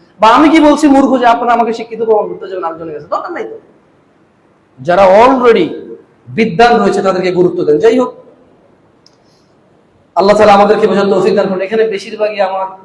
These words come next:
যদিও মাদ্রাসার প্রোগ্রাম, মাশাআল্লাহ তাআলা, এই মাদ্রাসা সম্পর্কে আজকে আ-, মানে মোটামুটি আসরের পর থেকে আপনারা শুনতেছেন,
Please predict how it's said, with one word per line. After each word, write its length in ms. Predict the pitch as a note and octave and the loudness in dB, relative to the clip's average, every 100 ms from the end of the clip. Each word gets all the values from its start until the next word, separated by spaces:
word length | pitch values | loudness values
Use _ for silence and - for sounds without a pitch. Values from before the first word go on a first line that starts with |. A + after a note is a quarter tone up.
| E3+ | -16
যদিও 320 | G3 G#3+ A3 | -4 2 2
মাদ্রাসার 460 | F#3+ F3 G#3 B3 A3+ | 0 -4 -4 -4 -4
প্রোগ্রাম, 420 | G#3+ F#3 G3 F#3+ - _ _ | -6 -2 -2 -4 -12 _ _
মাশাআল্লাহ 420 | F#3 - F3 F3 | -12 -8 -6 -4
তাআলা, 480 | F#3 F#3 F#3 F3 - - _ _ _ _ - | -2 -2 -2 -8 -12 -20 _ _ _ _ -10
এই 160 | G3 | -6
মাদ্রাসা 480 | F#3 F3+ F3+ G3+ A3+ | -2 -2 -2 -2 -2
সম্পর্কে 420 | A3+ G#3 G3+ G3 | -2 0 0 0
আজকে 280 | F#3 F3+ F#3+ - - - - | -4 -4 -10 -12 -14 -20 -12
আ-, 180 | C#3 C#3+ | -6 -6
মানে 160 | F3 E3 | -4 -4
মোটামুটি 380 | F3+ F#3 F3+ F#3 | -4 -4 -4 0
আসরের 360 | E3 - G#3 | -2 -2 -4
পর 220 | G3 G3 - | -4 -6 -6
থেকে 180 | F3 | -8
আপনারা 220 | F#3 F3+ F3 | -8 -8 -12
শুনতেছেন, 480 | G3 F3+ D3+ - | -12 -12 -12 -14